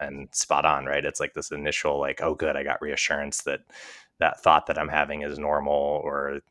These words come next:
Speaker 2: you know, there's not something wrong with me. I don't have an S T D or whatever. And then it,
Speaker 1: Mm-hmm.
Speaker 2: once that goes away, right, it's like the brain kinda just needs that reassurance over and over and over again. And
Speaker 1: Yeah.
Speaker 2: hence the, the cycle begins that you can get really, really lost in.
Speaker 1: Yeah, yeah.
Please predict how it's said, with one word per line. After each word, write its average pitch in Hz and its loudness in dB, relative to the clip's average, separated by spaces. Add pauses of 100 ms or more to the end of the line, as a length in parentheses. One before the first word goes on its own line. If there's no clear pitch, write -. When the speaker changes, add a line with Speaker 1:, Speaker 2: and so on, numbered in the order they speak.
(120)
Speaker 2:
you 73 -6
know, 69 -4
there's 73 -6
not 78 -2
something 76 -6
wrong 71 -4
with 73 -8
me. 78 -4
I 71 -2
don't 73 0
have 78 0
an 73 0
S 71 -2
T 76 -8
D 73 -4
or 73 0
whatever. 69 -2
And 71 -6
then 69 -6
it, 71 -4
Speaker 1:
Mm-hmm. 101 -6 (220)
Speaker 2:
once 90 0
that 82 8
goes 78 2
away, 73 2 (100)
right, 73 -2
it's 73 -6
like 73 -8
the 73 -12
brain 71 -6
kinda 71 -6
just 71 -10
needs 73 -10
that 69 -2
reassurance 71 -2
over 69 -2
and 67 -4
over 67 -6
and 65 -8
over 69 -2
again. 85 2 (180)
And 71 -8
Speaker 1:
Yeah. 110 -2
Speaker 2:
hence - -6
the, 73 -2
the 76 -6
cycle 73 2
begins 71 -4
that - -4
you - -14
can 71 -10
get - -10
really, 69 -8
really 69 -6
lost 69 -2
in. 67 -4 (540)
Speaker 1:
Yeah, 107 4 (160)
yeah. 110 2